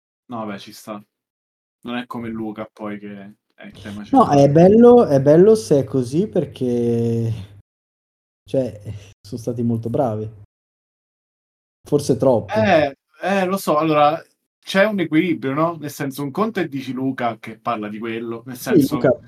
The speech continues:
Speaker 2: parla anche di quello, quindi ci sta.
Speaker 1: È quello e ba-, cioè, non è quello e basta, però è abbastanza
Speaker 2: Sì, sì,
Speaker 1: quello
Speaker 2: sì.
Speaker 1: il testo. Cioè, qui è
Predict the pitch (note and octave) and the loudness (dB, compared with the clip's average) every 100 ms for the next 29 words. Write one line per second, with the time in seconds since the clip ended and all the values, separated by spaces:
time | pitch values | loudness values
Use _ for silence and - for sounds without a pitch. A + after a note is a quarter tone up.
0 | - _ C3+ C3 C3 C3 C3+ D3 C3+ A#2 | -20 _ -2 0 0 -2 -2 -2 -4 -2
1 | A2+ B2 A#2+ A2+ A2+ A2+ G#2+ G2+ - G#2+ | -2 -2 -2 -4 -2 -4 -4 -12 -12 -12
2 | G2 G#2 - _ - B2+ - C#3 B2+ B2 | -12 -16 -20 _ -12 -12 -8 -8 -6 -8
3 | A#2+ A#2+ A#2+ - C3 C3 - A#2 A#2 G#2+ | -4 -4 -4 -8 -6 -6 -6 -10 -10 -6
4 | A2 G#2+ - G#2 A#2+ A#2+ B2 A2 A#2 A2+ | -8 -8 -16 -10 -8 -8 -10 -14 -14 -14
5 | B2 A#2+ - A2+ A2+ A2 A2 A2 A2 B2+ | -16 -16 -10 -10 -8 -6 -6 -8 -8 -8
6 | C3+ A2 A#2 - B2 A2 - - C3 C#3+ | -8 -8 -10 -10 -10 -10 -12 -16 -16 -16
7 | _ - A#2+ - E3+ E3+ C3+ A#2+ A2+ A2+ | _ -14 -14 -10 -4 -2 -2 -4 -8 -12
8 | A2+ | -14